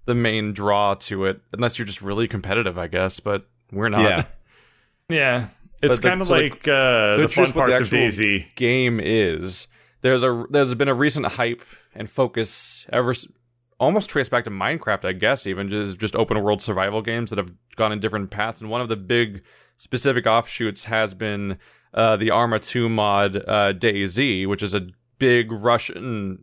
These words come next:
Speaker 1: made-up island location where you fight zombies and each other. And it, but it's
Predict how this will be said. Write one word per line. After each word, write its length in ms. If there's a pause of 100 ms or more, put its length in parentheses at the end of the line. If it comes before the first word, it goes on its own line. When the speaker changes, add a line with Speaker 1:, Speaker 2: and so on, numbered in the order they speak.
(120)
Speaker 1:
made-up 460
island 360
location 640
where 140
you 200
fight 460
zombies 500
and 180
each 180
other. 340
And 200
it, 140
but 160
it's 360